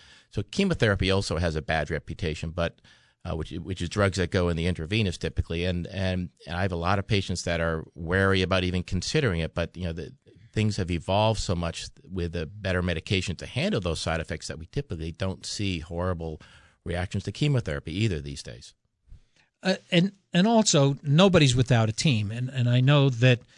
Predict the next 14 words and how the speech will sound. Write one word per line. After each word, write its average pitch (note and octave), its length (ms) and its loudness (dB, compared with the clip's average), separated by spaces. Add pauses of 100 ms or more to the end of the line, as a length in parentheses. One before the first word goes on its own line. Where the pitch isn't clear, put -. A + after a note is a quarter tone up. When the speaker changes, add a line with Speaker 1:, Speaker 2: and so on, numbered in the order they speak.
(400)
Speaker 2:
uh, - 760 -8 (180)
you D3+ 240 4
have B2+ 280 8
specific - 600 2
technologists C3 840 4
who B2+ 300 4
are A2+ 240 0
involved A2+ 600 2
in A#2 360 2 (320)
radiation G#2 640 0
treatment G#2 440 -4
as F#2 140 -4
well, G2 320 0
correct? A#2 400 0